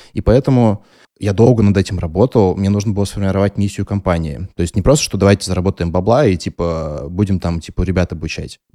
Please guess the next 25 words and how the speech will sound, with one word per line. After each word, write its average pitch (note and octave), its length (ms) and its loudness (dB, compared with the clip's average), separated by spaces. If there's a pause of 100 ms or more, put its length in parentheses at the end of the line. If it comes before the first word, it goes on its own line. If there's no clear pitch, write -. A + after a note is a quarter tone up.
Тоже A#2+ 240 4
не G#2+ 100 8
вижу F#2 240 4
в F2+ 40 0
этом F2+ 180 -4
какой-то - 260 -4
ценности. E2 520 -4
Мне G2 180 0
кажется, A2 300 0
что F2+ 720 -4 (260)
интересно A2 460 -2
ставить G#2 300 0
перед - 140 -6
собой G2+ 220 -4
какие-то - 260 -6
глобальные F#2+ 640 0 (260)
сложные G2 420 2
задачи, F#2+ 540 -2
к - 120 -18
которым G#2+ 380 -2
стремиться. F#2 500 -4
Это, G2 180 -2
во-первых, F#2 340 -4
объединяет F#2+ 440 4
людей, B2 400 2